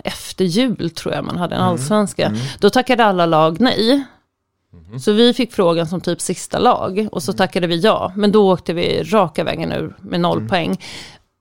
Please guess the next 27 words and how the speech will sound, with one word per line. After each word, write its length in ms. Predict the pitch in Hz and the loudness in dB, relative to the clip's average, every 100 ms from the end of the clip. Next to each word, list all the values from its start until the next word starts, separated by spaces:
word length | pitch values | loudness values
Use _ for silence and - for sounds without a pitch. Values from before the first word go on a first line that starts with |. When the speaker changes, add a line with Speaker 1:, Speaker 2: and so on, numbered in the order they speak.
| _ - _ | _ -20 _
Speaker 1:
efter 420 | 226 - - 190 | -4 -4 -2 0
en 120 | 180 170 | 0 0
höst, 400 | 190 - - - | -4 -4 -12 -6
för 160 | 202 | -2
då 160 | 180 175 | -2 -2
fick 160 | - | -6
man 140 | 185 180 | -6 -2
bara 120 | 175 | -4
spela 320 | - 175 - | -4 -6 -4
en 100 | 170 | -6
höst. 360 | 170 - - - | -8 -10 -10 -6
Speaker 2:
Mm. 240 | 107 107 123 _ _ - - - - _ _ _ _ | -4 -6 -8 _ _ -20 -20 -20 -20 _ _ _ _
Speaker 1:
Och, 500 | 208 - _ _ - | -6 -6 _ _ 0
eh, 300 | 196 190 190 | 4 4 4
sen 160 | - 208 | 0 -2
spelade 240 | 220 196 | 2 4
vi 60 | 190 | 2
allsvenskan 520 | 185 - 175 - 180 | 0 -4 -6 -4 -4
ett 140 | 170 | -2
år 260 | 175 170 175 | 0 2 2
och 80 | 165 | 0
sen 120 | 185 | -2
gick 120 | 175 - | -4 -4
vi 80 | 185 | -4
upp, 360 | 180 208 - _ _ _ - | -2 -4 -8 _ _ _ -6
eh, 180 | 190 180 | -2 -2
ett, 260 | - - | -4 -10